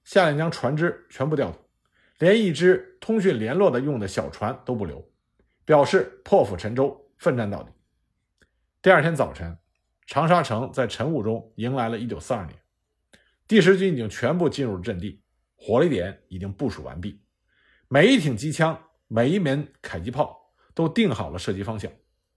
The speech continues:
全军的官兵都明白，一场血战就在眼前。而正在向长沙城推进的日军第三师团长丰岛房太郎中将却非常的轻敌，他对于前进道路上的侦察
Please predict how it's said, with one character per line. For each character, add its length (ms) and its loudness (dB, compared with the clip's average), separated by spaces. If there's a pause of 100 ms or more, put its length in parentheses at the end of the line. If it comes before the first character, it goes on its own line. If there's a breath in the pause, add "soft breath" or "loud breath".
(420)
全 260 4
军 120 2
的 100 4
官 180 4
兵 140 0
都 140 6
明 180 -4
白， 240 -6 (360)
一 160 0
场 200 -2
血 240 -8
战 280 -8 (120)
就 140 -4
在 100 -2
眼 160 -12
前。 240 -18 (1000)
而 180 10
正 160 4
在 100 8
向 240 0
长 240 -2
沙 160 4
城 160 -2
推 240 -2
进 220 -2
的 240 -10
日 160 -2
军 180 0
第 140 -4
三 200 2
师 160 -4
团 160 -2
长 300 -10 (180)
丰 200 0
岛 120 4
房 220 -4
太 160 2
郎 180 -4
中 160 -4
将 280 -6 (100)
却 140 -6
非 160 -4
常 140 -6
的 40 -10
轻 180 -10
敌， 220 -14 (840)
他 120 4
对 220 4
于 100 4
前 240 0
进 140 -2
道 160 6
路 120 2
上 200 -4
的 100 -8
侦 160 -4
察 300 -10